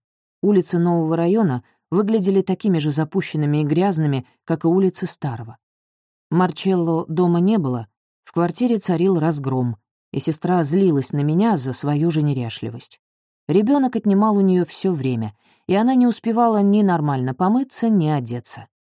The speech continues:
«Скажи своему мужу», набросилась я на нее, напирая на слово «муж», хотя они не были женаты, «чтобы прекратил губить наших братьев.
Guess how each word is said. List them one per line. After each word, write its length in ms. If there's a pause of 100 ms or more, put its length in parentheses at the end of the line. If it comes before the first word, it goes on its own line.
(340)
«Скажи 380
своему 400
мужу», 500 (120)
набросилась 600
я 120
на 60
нее, 280
напирая 380
на 120
слово 300
«муж», 360 (120)
хотя 320
они 240
не 220
были 180
женаты, 480 (380)
«чтобы 320
прекратил 720
губить 460
наших 340
братьев. 420